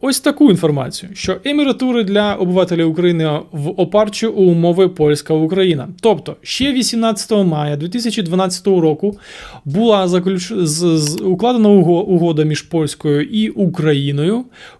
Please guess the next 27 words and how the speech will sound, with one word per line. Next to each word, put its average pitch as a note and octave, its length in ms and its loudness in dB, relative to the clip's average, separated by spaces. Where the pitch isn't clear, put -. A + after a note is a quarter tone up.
про A3+ 480 4
пенсію. C#3 580 -2
Якщо, F#3 420 2
наприклад, F3+ 640 0
поляк, G#3 420 0
який D3 220 -6
працював F#3 760 -2
в C#3+ 60 -4
Україні, D#3 760 0
він G3+ 300 2
буде G#3 180 2
отримувати F#3+ 580 0
пенсію E3 600 0
теж D3 240 0
України. D3+ 400 0
Якщо C#3 460 -2
українець F#3+ 720 2
пропрацював C#3 720 -2
в - 120 -20
Польщі, B3 460 0
він D3+ 140 0
буде D3+ 160 2
отримувати F3+ 580 0
теж D3+ 340 -2
і G#3 100 -2
пенсію D3 560 -2
Польщі. F3+ 460 -2